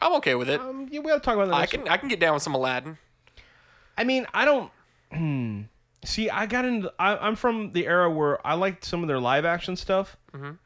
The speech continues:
Speaker 2: Black Hole, Tron, you know, those two. <laughs> Tron
Speaker 1: Just
Speaker 2: Legacy.
Speaker 1: those two?
Speaker 2: Tron Legacy. <laughs> I, and, and I'm bummed 'cause they're not gonna do another, they're not gonna do a third Tron movie.
Speaker 1: Oh, really? They kept playing with the idea.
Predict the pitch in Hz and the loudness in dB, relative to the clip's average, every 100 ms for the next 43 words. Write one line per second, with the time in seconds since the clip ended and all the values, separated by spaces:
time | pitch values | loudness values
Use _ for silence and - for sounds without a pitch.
0 | - 147 147 - 147 147 147 147 - 143 | -2 2 2 2 2 4 2 -2 -2 0
1 | 139 143 139 139 _ _ _ _ _ _ | 2 0 -2 -6 _ _ _ _ _ _
2 | _ _ 127 120 113 117 135 _ 131 135 | _ _ -2 0 0 -2 -8 _ -2 -2
3 | 131 147 151 - _ _ _ _ _ - | 0 -2 -2 -2 _ _ _ _ _ -20
4 | - - - - 190 180 160 - 160 190 | -16 -8 -6 -2 4 6 6 6 6 6
5 | 196 220 220 - 170 156 151 151 - 160 | 4 4 0 0 2 4 2 0 0 -2
6 | - - - - - - _ _ _ _ | -2 -10 -14 -14 -16 -20 _ _ _ _
7 | _ _ _ _ - 185 202 214 233 233 | _ _ _ _ -4 2 4 4 2 2
8 | 233 151 151 151 147 143 135 131 131 127 | 2 4 4 2 -2 -4 -2 0 -2 -2
9 | 123 120 117 104 120 123 123 120 113 120 | -2 -4 -4 -4 -2 -2 -2 -2 -2 -2
10 | 113 113 - 107 110 107 104 104 104 240 | -4 -4 -4 -4 -4 -4 -6 -6 0 0
11 | 262 302 302 254 269 - - 254 214 160 | 0 -2 0 0 2 0 2 2 4 2
12 | - 156 139 135 139 120 104 | 2 2 4 4 2 0 -2